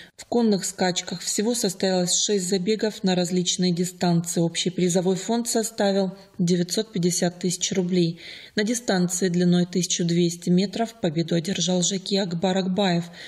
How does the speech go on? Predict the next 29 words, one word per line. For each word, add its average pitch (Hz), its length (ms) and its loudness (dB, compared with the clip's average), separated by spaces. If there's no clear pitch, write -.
на 190 120 4
жеребце 180 560 0
по 196 200 -4
кличке 175 440 0
Малыш. 175 460 2
Во 240 120 0
второй 226 280 2
скачке, 180 480 -4
которая 180 260 0
проходила 196 520 0
на 202 140 2
дистанции 196 560 0
длиной 185 320 4
тысяча 190 380 -2
восемьсот 196 600 -2
метров, 175 360 0
на 190 100 0
первом 180 320 2
месте 202 340 0
оказался 175 540 -2
жокей 170 400 0
Далим 175 420 2
Биджиев 208 520 -2
и 196 200 0
жеребец 180 560 0
по 180 160 -2
кличке 175 540 -2
Биг 170 400 0
Пен. 165 320 0